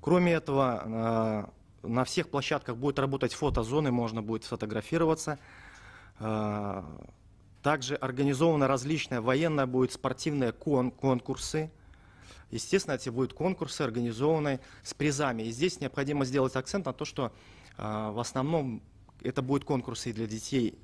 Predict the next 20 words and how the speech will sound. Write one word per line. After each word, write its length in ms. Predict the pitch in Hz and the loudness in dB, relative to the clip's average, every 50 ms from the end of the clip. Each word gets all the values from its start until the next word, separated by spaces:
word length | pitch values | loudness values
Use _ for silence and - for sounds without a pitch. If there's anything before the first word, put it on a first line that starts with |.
| - - | -14 -10
и 100 | 113 113 | -10 -8
для 220 | - 110 113 110 | -4 -2 -2 -2
взрослых, 560 | 104 104 120 147 170 190 - - 131 - - 120 | -2 -2 0 0 0 0 0 -2 -4 -4 -4 -2
но 100 | 117 113 | -2 -2
акцент 400 | 110 - - - 175 185 147 110 | -2 -4 -4 -2 -2 -2 -2 -2
будет 280 | 107 131 139 131 135 | 0 0 0 0 -2
такой 260 | - 113 - - 127 | -6 -8 -4 -2 -2
вот, 240 | 117 117 113 - - - | 0 0 -2 -4 -8 -8
э, 440 | 113 110 104 107 104 98 98 95 95 98 101 | -6 -6 -6 -6 -6 -6 -6 -8 -8 -10 -6
больше 280 | 104 123 120 - - 127 | -4 -4 -4 -4 -6 -6
для 180 | 113 113 120 | -4 -4 -2
детей, 460 | 117 120 113 - - 143 117 101 98 - - - - - - - - - - - | -2 -4 -4 -4 -2 -2 -2 -2 -4 -8 -14 -20 -20 -18 -18 -18 -20 -20 -16 -12
э, 280 | 101 101 98 98 101 98 | -8 -6 -6 -6 -6 -6
конкурсы, 600 | - - 127 113 107 - 101 - - - 101 95 - - - - - - - - | -4 -2 -2 -2 -2 -6 -8 -10 -10 -10 -10 -10 -12 -16 -20 -20 -20 -20 -10 -10
такие 260 | 120 - - 160 147 | -8 -2 -2 -2 0
как, 280 | - 135 - - - | 0 -2 -4 -4 -6
э, 120 | 117 110 104 | -6 -4 -4
настольный 500 | 107 110 - - - 156 139 120 110 110 | -4 -6 -4 -4 -2 0 0 0 0 -2
ш-, 180 | 104 - - | -4 -6 -6
э, 260 | 92 110 107 104 104 | -6 -4 -4 -6 -8